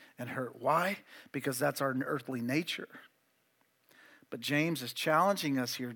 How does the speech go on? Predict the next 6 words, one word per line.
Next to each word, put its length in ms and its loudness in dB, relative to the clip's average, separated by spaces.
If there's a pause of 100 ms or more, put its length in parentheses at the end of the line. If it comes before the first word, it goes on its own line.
(140)
don't 360 -2 (420)
respond 840 0
in 140 -6
your 220 -6
earthly 580 -6 (360)
nature. 540 -4